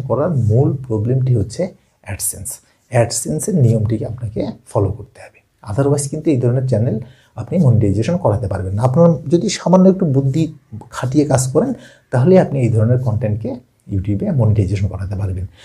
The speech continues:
তো এখানে just আপনি ফলো রাখবেন যে আপনি আপনার creativity add করবেন, সেটার একটা percentage রাখবেন, যেন সেই আপনি যে কনটেন্টটি make করছেন, সেখানে আপনার নিজস্ব একটা value থাকে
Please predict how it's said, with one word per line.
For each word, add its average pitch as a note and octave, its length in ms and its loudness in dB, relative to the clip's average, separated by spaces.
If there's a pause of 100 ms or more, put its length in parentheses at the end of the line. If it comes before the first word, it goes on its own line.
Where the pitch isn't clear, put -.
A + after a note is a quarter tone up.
(160)
তো - 100 0
এখানে G3+ 220 10
just A3+ 220 6
আপনি F#3+ 100 6 (100)
ফলো D#3 240 4
রাখবেন G3 240 -4 (400)
যে D#3+ 60 0 (120)
আপনি C#3 220 4 (840)
আপনার F#3 240 6
creativity B2+ 540 6
add A2 220 -2
করবেন, F#2 260 -12 (260)
সেটার F#3 280 2
একটা - 180 0
percentage A#2 460 4 (140)
রাখবেন, G#2 260 -2 (120)
যেন A#2+ 120 4 (240)
সেই F3 180 4 (400)
আপনি A2+ 200 0
যে A#2 120 6
কনটেন্টটি C3+ 420 4
make C3+ 180 2
করছেন, C#3 300 0
সেখানে C#3 240 -6 (180)
আপনার F3+ 360 2
নিজস্ব B2+ 280 2 (100)
একটা - 180 -6 (520)
value F#2+ 300 0
থাকে - 200 -20